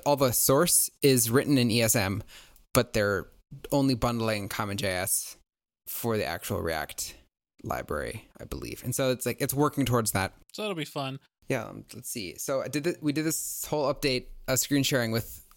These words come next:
Speaker 1: uh, my team at the time. We did this in, like, a day and a half, and it was, I think, five hundred thirty-six files. I don't know, something like thousands of lines added and, and removed.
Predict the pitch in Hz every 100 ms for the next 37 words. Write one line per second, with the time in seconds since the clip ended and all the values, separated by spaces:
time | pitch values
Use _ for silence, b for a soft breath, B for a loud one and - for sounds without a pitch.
0 | - 120 110 107 101 120 - 113 101 90
1 | 110 - - 113 104 107 - - - -
2 | 123 147 151 156 139 127 120 110 110 90
3 | - - b b b b - 113 107 76
4 | 107 - - 117 127 113 120 110 123 117
5 | 110 107 107 120 - 107 104 101 98 -
6 | - - - - 104 98 95 - - 117
7 | 110 101 - - B B _ _ _ -
8 | 143 143 139 135 127 117 113 110 110 90
9 | 92 76 92 - 82 76 85 69 78 -